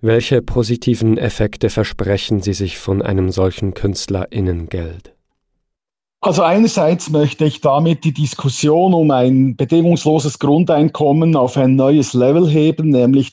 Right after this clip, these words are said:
Speaker 2: indem wir einen Versuch starten, einen begrenzten Versuch in einem ganz bestimmten Gebiet. Und es ist, äh, offensichtlich, dass seit Corona gerade die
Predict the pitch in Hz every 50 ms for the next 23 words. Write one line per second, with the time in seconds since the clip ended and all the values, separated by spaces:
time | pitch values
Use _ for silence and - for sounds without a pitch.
0 | _ _ _ - 139 127 127 - 135 139 147 160 151 160 143 - 123 123 127 127
1 | - - 120 - - - 156 185 202 220 - - - - - 160 151 151 143 -
2 | _ - 175 175 143 123 127 127 120 123 127 - - 123 120 127 160 160 - -
3 | 165 151 135 123 - 151 143 139 - - - 113 107 110 110 - 110 104 117 131
4 | - - - 123 - - 117 110 120 123 123 - 131 131 - 127 123 - 113 110
5 | 110 104 - _ _ _ _ - - - - - - - - - - - - -
6 | 139 135 131 135 - 135 135 123 - - - - 117 107 104 - 87 120 123 123
7 | - 156 139 131 135 131 123 - - 139 123 - - 123 113 - - - 110 104
8 | 113 - - - 117 110 107 113 117 123 135 143 151 139 139 135 - 135 113 104
9 | 107 107 113 123 113 139 131 - 123 117 117 110